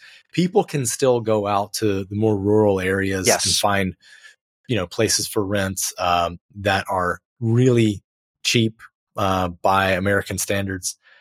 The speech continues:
Speaker 1: But in general, tho-, those aren't the places people wanna end up, right?
Speaker 2: No.
Speaker 1: Because they, they end up isolated.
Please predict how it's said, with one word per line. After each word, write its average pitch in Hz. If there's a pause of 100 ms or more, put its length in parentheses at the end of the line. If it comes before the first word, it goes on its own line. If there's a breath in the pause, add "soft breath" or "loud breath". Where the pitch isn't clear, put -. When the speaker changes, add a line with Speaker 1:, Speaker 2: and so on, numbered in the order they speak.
(220 soft breath)
Speaker 1:
But 104 (100)
in 113
general, 123
tho-, 110
those 113
aren't 104
the 113
places 98
people 104
wanna 98
end 95
up, 127
right? 98
Speaker 2:
No. 101
Speaker 1:
Because 98 (300)
they, 107
they 107
end 120
up 110 (100)
isolated. 90